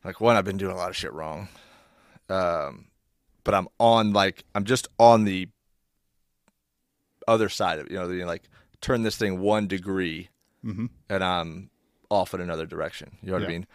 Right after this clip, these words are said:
Speaker 1: I don't have to make huge leaps every day, you
Speaker 2: Yeah.
Speaker 1: know, two hours of meditation, four hours, yo-, like, I don't have to do that. You know what I
Speaker 2: Yeah.
Speaker 1: mean? Just a little bit. And, uh, so we talked, I talked for almost an hour, and, uh, he kinda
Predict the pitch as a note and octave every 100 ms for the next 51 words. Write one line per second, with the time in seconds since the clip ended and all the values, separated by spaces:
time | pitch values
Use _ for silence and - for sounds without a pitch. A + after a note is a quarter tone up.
0 | _ - A2 A#2 A2+ G#2+ G#2 F#2 F2 -
1 | _ _ - C3+ A#2+ F#2 F#2+ G2 F2 -
2 | - F#2+ F2+ F2 E2+ D2 G2 _ _ _
3 | _ _ - F2+ D#2 D#2 _ _ _ _
4 | _ _ _ _ _ _ _ - A#2+ G2
5 | F#2 F2 F#2 F2 E2+ F2 F2 - F2 -
6 | G#2 F#2 F2 F2 F#2+ F2 G2 F#2 _ G2+
7 | G2 G2 - F2 D#2+ C2 - _ F2+ E2
8 | E2+ F2 - - - G2 F#2 F#2 G2+ F#2+
9 | F2+ F#2+ - _ - - _ _ _ _
10 | G#2+ G2+ F#2+ F2 F2 F#2+ _ _ - D3
11 | C#3+ C#3 C3+ A2+ A#2+ - B2+ - G#2+ -
12 | A#2 C3 G#2 F#2 G2+ F2 A#2+ _ _ _
13 | _ _ G2+ G2 F#2 F2+ E2 A#2 A2 G#2